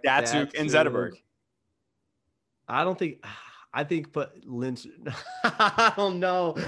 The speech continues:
Speaker 2: Hockey guy's
Speaker 1: He's
Speaker 2: gonna have a
Speaker 1: close. He,
Speaker 2: field day
Speaker 1: he's
Speaker 2: with
Speaker 1: close.
Speaker 2: me.
Speaker 1: That's a lot closer than I, than I would have thought. And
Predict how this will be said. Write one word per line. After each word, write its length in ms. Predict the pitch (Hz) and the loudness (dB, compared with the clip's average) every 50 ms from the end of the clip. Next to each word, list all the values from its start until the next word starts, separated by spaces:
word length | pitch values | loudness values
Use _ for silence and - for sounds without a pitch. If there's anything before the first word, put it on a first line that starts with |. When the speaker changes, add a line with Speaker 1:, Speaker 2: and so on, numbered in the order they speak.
| - - | -6 -2
Speaker 2:
Hockey 340 | - 202 220 226 - 254 214 | 2 4 4 4 4 4 6
guy's 180 | 185 190 175 | 6 6 6
Speaker 1:
He's 100 | 175 277 | 6 6
Speaker 2:
gonna 140 | - 170 160 | 4 8 8
have 80 | - - | 10 10
a 40 | - | 10
Speaker 1:
close. 160 | - 120 - | 8 4 4
He, 120 | - 151 | 4 4
Speaker 2:
field 120 | 156 156 - - | 4 4 4 2
day 60 | - | 2
Speaker 1:
he's 140 | - - 110 | 4 4 4
Speaker 2:
with 80 | 110 | 4
Speaker 1:
close. 200 | - 269 285 202 - | 6 6 6 6 6
Speaker 2:
me. 40 | 202 | 4
Speaker 1:
That's 160 | 175 180 - | 2 2 4
a 40 | 214 | 4
lot 260 | 220 226 226 - - | 4 4 4 4 2
closer 440 | - 196 208 208 202 - 180 170 165 | 2 2 2 2 2 0 0 0 2
than 180 | 156 156 151 147 | 2 0 2 2
I, 140 | 143 147 | 2 0
than 160 | 143 143 147 151 | 2 0 2 2
I 80 | 143 | 2
would 160 | 143 147 143 | 2 2 2
have 220 | 139 135 135 123 127 | 2 0 -2 -4 -8
thought. 380 | - - 160 165 156 123 - | -4 2 4 4 4 4 2
And 160 | - 143 143 | -2 -4 -6